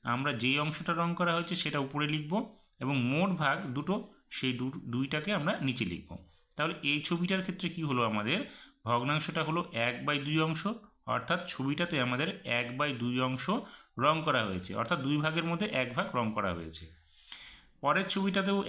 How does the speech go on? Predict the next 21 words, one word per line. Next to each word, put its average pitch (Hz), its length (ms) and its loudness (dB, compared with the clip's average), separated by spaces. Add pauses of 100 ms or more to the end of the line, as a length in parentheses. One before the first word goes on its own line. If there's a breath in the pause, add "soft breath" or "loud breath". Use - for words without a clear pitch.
একই 156 180 0 (100)
অবস্থা। 170 320 0 (500 loud breath)
দেখো 156 240 2 (260)
এখানে 175 260 2 (540 loud breath)
আমরা 156 180 2
যদি 170 220 0
এটাকে 170 240 0 (160)
দুটো 147 240 -2 (120)
অংশ 170 160 0 (160)
ধরি, 98 220 0 (720 loud breath)
এই 156 100 4 (100)
পার্টটাকে 170 480 0 (140)
একটা - 380 -2
অংশ 165 240 -2 (320)
এবং 143 180 -2 (160)
এই 143 200 2
পার্টটাকে 165 520 -2
যদি 160 140 -2 (160)
একটা - 260 -4
অংশ 156 180 -2 (160)
ধরি, 98 200 -2